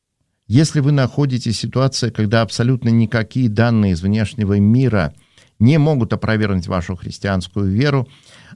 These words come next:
а, является ли такая вера разумной и обоснованной? Вы сами говорили, что любая научная теория должна допускать возможность опровержения.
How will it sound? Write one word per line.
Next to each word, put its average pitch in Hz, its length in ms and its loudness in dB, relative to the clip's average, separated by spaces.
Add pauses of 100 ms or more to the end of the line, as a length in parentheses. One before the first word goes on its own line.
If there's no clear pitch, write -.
(100)
а, 92 420 0
является 127 640 0
ли 123 80 2
такая 127 480 0
вера 120 320 0
разумной 120 580 2
и 117 200 -6
обоснованной? 117 920 0
Вы 87 100 -6
сами 95 280 -2
говорили, 104 440 0
что 110 180 -6
любая 92 280 0
научная 87 400 -2
теория 117 320 -2
должна 85 320 -2
допускать 85 420 -4
возможность 95 640 -2
опровержения. 98 1000 0